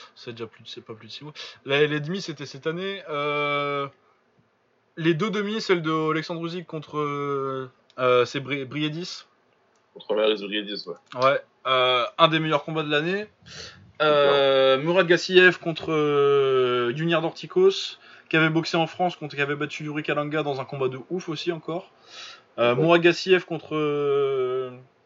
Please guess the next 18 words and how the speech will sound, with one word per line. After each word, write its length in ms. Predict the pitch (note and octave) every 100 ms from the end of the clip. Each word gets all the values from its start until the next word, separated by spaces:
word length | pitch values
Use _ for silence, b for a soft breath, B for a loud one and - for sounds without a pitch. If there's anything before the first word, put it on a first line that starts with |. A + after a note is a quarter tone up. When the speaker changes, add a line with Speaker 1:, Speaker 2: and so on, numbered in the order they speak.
| _ _
Speaker 1:
contre 280 | D3+ - D3
Dorticos, 460 | C#3 B2+ - D#3+ C3+
gros 160 | D#3
choc 200 | D#3 E3
de 100 | D#3
puncher. 440 | D3+ D#3 D3+ E3+ E3+ - _ B B B _
Énorme 340 | E3 E3+ F3 E3
combat, 600 | E3+ E3 F#3 F3+ F3 E3
un 120 | D3
finish 360 | C#3 E3+ D#3+ C#3+
de 80 | D3+
ouf, 300 | E3 E3+ -
euh, 140 | C#3+
K 100 | C#3
O 600 | D#3+ D3+ D3 C#3 C3+ C3+ C3
au 40 |
douzième 320 | C3+ C#3 C#3
round. 280 | C#3 F3 E3